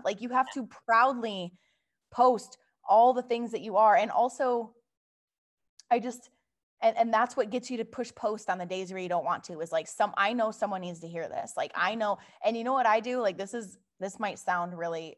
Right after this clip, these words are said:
silly to say out loud, but, like, I think of, I think of famous people.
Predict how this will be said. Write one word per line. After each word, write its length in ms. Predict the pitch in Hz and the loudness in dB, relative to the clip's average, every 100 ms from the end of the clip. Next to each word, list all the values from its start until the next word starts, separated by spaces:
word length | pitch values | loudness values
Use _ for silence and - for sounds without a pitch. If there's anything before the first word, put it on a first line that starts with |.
| _ | _
silly 440 | - 180 170 175 | -8 -2 -2 -2
to 80 | 170 | -4
say 180 | 175 165 | 0 2
out 180 | 160 | 2
loud, 260 | 139 151 180 | 0 0 0
but, 100 | 190 | 2
like, 160 | 165 170 | 2 2
I 140 | 180 240 | 2 0
think 200 | 285 247 | -2 -4
of, 240 | 220 190 _ _ _ _ _ _ | -6 -10 _ _ _ _ _ _
I 120 | - 196 | -2 -2
think 200 | 254 254 | -2 -4
of 80 | |
famous 380 | 254 202 190 180 | -6 -6 -6 -8
people. 480 | - - 190 120 220 | -14 -14 -8 -8 -10